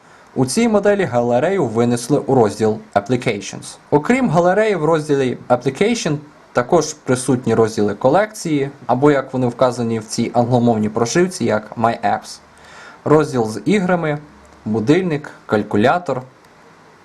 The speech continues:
диктофон, список справ та нотатки, таймер та секундомір.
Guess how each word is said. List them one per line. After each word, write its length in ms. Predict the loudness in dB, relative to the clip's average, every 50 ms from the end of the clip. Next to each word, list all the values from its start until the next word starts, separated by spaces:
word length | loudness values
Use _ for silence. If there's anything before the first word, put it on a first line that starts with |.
| -12 -6
диктофон, 760 | -4 -2 -2 -2 0 -2 -2 0 2 2 2 2 0 -2 -6 -12 -16 -20 _ _ _ -20 -20 -16
список 580 | -14 -14 -4 -2 0 0 0 -2 -4 -6 -6
справ 420 | -8 -2 0 2 2 2 0 -2 -6
та 80 | -4
нотатки, 720 | -4 -2 -2 0 0 0 0 0 -4 -8 -8 -6 -6 -6 -6 -10 -18 _ 0
таймер 460 | 0 0 0 0 -2 -4 -4 -4 -4 -8 -16 _ -6
та 120 | -6 -6
секундомір. 680 | -6 -6 -8 -4 -2 -2 0 2 2 2 2 0 -2 -4